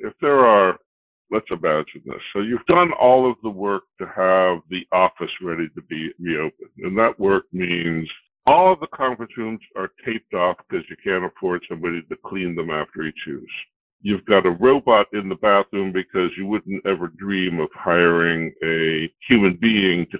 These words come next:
clean the bathrooms between each use because it's such a dangerous thing to do. You've got everybody in the company wearing a bracelet that beeps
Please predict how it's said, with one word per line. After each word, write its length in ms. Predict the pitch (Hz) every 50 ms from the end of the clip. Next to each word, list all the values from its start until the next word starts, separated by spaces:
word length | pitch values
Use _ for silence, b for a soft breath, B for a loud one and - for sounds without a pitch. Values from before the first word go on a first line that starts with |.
| - -
clean 300 | - 101 101 95 95 90
the 80 | 85 85
bathrooms 640 | - 92 87 85 87 82 - 87 85 82 85 80 - - - 85
between 480 | 87 - - - 98 90 87 87 87 - _
each 280 | 95 95 82 - - -
use 200 | 90 87 85 - -
because 300 | - 85 - - 87 82 - -
it's 180 | 82 - - -
such 180 | - 87 - -
a 80 | 90 82 - - 101
dangerous 460 | 92 90 90 90 - - 80 82 80 - -
thing 200 | 87 82 78 78
to 100 | 78 76
do. 320 | - 82 73 69 - - _ _ _ _ _
You've 220 | 104 104 92 - -
got 400 | 110 98 98 95 95 92 90 - _ _
everybody 640 | 131 131 131 131 131 110 123 117 113 113 110 110 104
in 140 | 101 98 98
the 80 | 101
company 460 | - - 110 104 95 _ 101 95 95
wearing 480 | 95 92 101 101 101 101 98 95 92 87
a 60 | 82
bracelet 640 | - _ - 104 104 107 - - - 95 92 90 87 - _
that 180 | 101 87 - _
beeps 240 | - 123 110 98